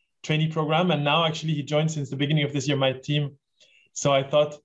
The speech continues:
we'll do that together. So he, I tell you the, the corporate truth, and he can tell you really the, what's really going on as a student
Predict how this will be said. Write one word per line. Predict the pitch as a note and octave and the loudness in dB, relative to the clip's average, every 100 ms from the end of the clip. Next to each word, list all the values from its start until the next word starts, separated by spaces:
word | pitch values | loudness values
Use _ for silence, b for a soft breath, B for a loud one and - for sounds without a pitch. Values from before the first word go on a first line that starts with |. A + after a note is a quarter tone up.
| - | -6
we'll | C#3 C3+ | -4 0
do | |
that | C#3+ C#3+ | 0 0
together. | C#3+ B2+ C3 D#3+ D#3+ - _ _ - | -2 0 2 0 -4 -14 _ _ -8
So | C3+ | -2
he, | D3 F3 - | -2 -2 -2
I | C#3+ | -2
tell | D#3 D#3 D3+ | -2 -4 -4
you | D3 | -4
the, | C#3 C3 C#3 - _ _ _ _ | -4 -8 -10 -20 _ _ _ _
the | C#3 B2+ B2 A#2+ - - | 0 2 2 0 -6 -4
corporate | F#3 F3+ F3+ E3 | 0 2 0 -4
truth, | - D#3+ D#3+ | -2 -2 -2
and | C#3 | -6
he | C#3+ | -6
can | D3+ | -6
tell | C#3 D3 | -4 0
you | D3 C3+ | 0 0
really | C#3+ C#3+ | 0 2
the, | C3 B2 | 2 2
what's | A#2+ C#3 C3+ | 0 -2 -2
really | C#3+ C#3 | -4 -4
going | C3 C3 C3 | -2 -2 0
on | B2+ | -4
as | B2 | -4
a | C3 | -8
student | - C#3 C3 B2+ A#2+ | -6 -2 0 0 -2